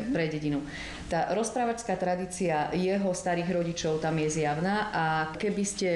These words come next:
Speaker 2: možno zašmátrali, e, hlbšie v knižniciach, tak by ste našli takú knihu, ktorá vyšla aj v preklade od Kreangu, Spomienky z detstva.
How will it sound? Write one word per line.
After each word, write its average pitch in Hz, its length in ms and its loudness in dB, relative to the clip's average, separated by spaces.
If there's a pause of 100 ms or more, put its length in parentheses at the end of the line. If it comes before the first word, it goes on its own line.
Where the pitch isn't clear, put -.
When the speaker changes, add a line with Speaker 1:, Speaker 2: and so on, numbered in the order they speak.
Speaker 2:
možno 165 320 2
zašmátrali, 170 800 2
e, - 80 -2
hlbšie 170 640 0
v - 80 -8
knižniciach, 185 640 0
tak 160 160 -2
by 175 80 0
ste 160 240 0
našli 165 240 0
takú 156 400 0
knihu, 202 400 2 (400)
ktorá 170 400 0
vyšla 180 400 2
aj - 80 -4
v - 80 -12
preklade 180 440 0 (360)
od 170 160 0
Kreangu, 180 640 0
Spomienky 180 560 0
z 151 160 0
detstva. 147 400 -2